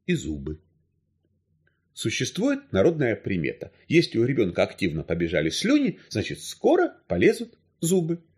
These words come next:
Мой личный опыт эту мудрость не подтверждает. С двух-трех месяцев слюни бегут у всех,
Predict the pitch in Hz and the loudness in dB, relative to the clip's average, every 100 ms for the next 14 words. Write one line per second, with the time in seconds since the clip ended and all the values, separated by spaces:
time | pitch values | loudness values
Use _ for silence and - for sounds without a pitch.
0 | _ _ _ _ 107 123 131 135 156 165 | _ _ _ _ 0 2 2 0 0 0
1 | 320 - - 202 - 113 135 120 - 98 | 0 -2 -2 0 0 2 2 2 0 -2
2 | 120 - 98 113 113 82 - - - - | 0 0 -4 0 0 -2 -6 -10 -12 -18
3 | - 101 127 151 - 120 - 120 110 76 | -14 -4 0 0 0 -2 0 -2 -2 -4
4 | - 78 - 143 90 78 82 80 180 - | -6 -6 -2 0 0 -2 -6 -6 -6 -2
5 | 311 311 - | 0 0 -2